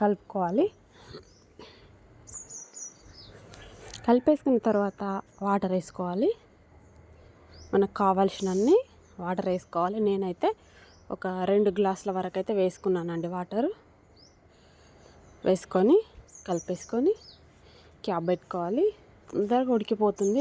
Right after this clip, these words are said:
దొండకాయ అయితే. చూడండి, ఈ విధంగా ఉడికిపోయిన తర్వాత కరివేపాకు, కొత్తిమీర వేసుకోవాలి.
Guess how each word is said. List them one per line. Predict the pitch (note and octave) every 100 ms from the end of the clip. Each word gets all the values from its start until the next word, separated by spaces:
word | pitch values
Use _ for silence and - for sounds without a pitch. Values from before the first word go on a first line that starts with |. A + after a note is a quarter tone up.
| B3
దొండకాయ | G3+ G3 G3 G3
అయితే. | F#3 - F#4+ - - - - -
చూడండి, | F#3+ F#3+ G#3 B3+
ఈ |
విధంగా | G3+ F#3+ F#3+ G3
ఉడికిపోయిన | F#3 - F#3+ F#3
తర్వాత | F#3 F3+ A#3+
కరివేపాకు, | - G3 F3+ - F#3+ -
కొత్తిమీర | D#4 B3 A#3 G3+
వేసుకోవాలి. | F#3+ - F#3+ F#3+ G3